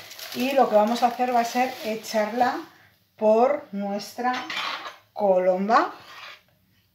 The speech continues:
La vamos a distribuir por la colomba. Toda la grasa.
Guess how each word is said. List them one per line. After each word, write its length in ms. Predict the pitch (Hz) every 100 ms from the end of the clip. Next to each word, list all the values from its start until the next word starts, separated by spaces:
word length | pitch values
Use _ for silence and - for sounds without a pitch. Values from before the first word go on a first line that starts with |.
| _
La 120 | 196 185
vamos 240 | 196 190
a 80 | 202
distribuir 760 | 190 - 190 180 175 190 196 -
por 260 | 175 170
la 180 | 165 156
colomba. 720 | - 156 165 190 233 285 320 - _ _ _ _ _ _ _ _ _ _ _ _ _ _ _ _ _ _ _ _ _ _ _ _ _ _ _ _ _ _ - - - - _ _ _ _ _ _ _ _ _
Toda 380 | - 180 170 165
la 140 | 156 151
grasa. 760 | 156 175 190 - 254 294